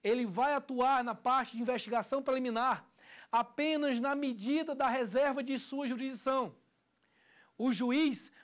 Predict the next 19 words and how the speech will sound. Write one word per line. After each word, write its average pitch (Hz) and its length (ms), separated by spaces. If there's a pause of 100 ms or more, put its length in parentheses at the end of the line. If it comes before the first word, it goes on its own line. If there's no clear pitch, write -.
no 175 100
momento 240 400
das 240 180
investigações 247 800
preliminares, 254 840 (420)
ele 240 180
vai 247 140
atuar 247 300
apenas 233 600 (920)
dando 262 500
efetividade 262 1000 (360)
à 185 100
interceptação 226 720
telefônica, 226 760
autorizando 240 840
as 214 80
interceptações 226 680
telefônicas, 226 840 (1500)
autorizando 269 1400